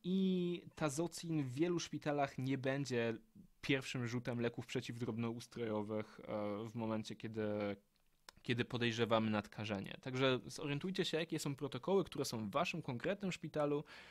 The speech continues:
i, e, w zależności od tego, jakie one są, tą tabelkę można sobie z-, e, zmodyfikować. Ona jest dostępna, słuchajcie, w formie edytowalnej na stronie, więc myślę, że może wam w ten sposób dobrze posłużyć. E,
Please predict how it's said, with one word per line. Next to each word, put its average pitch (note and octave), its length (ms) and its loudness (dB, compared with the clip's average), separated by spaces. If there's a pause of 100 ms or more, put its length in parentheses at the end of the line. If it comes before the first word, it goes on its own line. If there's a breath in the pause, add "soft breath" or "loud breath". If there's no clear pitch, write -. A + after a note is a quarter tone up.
(300 loud breath)
i, C#3+ 480 2
e, A#2+ 140 -4
w A#2+ 80 -4
zależności B2+ 580 2
od A#2+ 140 -2
tego, A#2 420 4
jakie A#2+ 440 2
one A#2 240 -2
są, B2+ 340 0 (180)
tą B2 200 0
tabelkę A#2 380 2
można A#2 240 -2
sobie A#2 260 -4
z-, A2 60 -8 (140)
e, A#2+ 300 -2
zmodyfikować. C3+ 880 2 (400 loud breath)
Ona F3+ 300 6
jest E3 320 2
dostępna, C#3+ 680 0
słuchajcie, B2+ 540 0
w A#2 440 2 (160)
formie C#3 380 -2
edytowalnej A2 640 0
na G#2+ 120 0
stronie, G#2+ 480 -2 (360 loud breath)
więc A#2 500 0
myślę, C3 380 0
że A#2+ 80 -2
może A2+ 280 0
wam G2+ 200 2
w - 60 -10
ten G#2+ 140 0
sposób G#2+ 360 -6
dobrze G2+ 280 -2
posłużyć. - 680 -8 (1040 soft breath)
E, G#2+ 300 2